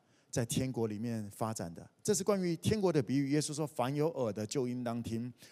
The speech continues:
所以所有的耶稣的门徒们，你一定要明白这个。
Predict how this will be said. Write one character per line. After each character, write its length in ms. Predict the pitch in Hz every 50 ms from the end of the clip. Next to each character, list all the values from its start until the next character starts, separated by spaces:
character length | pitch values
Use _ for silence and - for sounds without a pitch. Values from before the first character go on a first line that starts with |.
| - _
所 140 | - - 147
以 40 | 123
所 380 | - - - - 160 208 240
有 100 | 208 165
的 460 | 135 135 135 131 127 123 123 123 120 - - _ _ _ _ _ _ _ _ - _ 208 180 143 - - - - _
耶 140 | - 151 175
稣 120 | - 202
的 80 | 214 175
门 160 | 135 113 113
徒 140 | 107 107 104
们， 220 | 113 113 95 87 92 - _
你 120 | - 117
一 140 | 113 120 127
定 40 | 127
要 120 | 156 156
明 200 | 127 117 113 123
白 200 | 113 107 95 101
这 200 | 107 - 139 123 104
个。 200 | - 95 80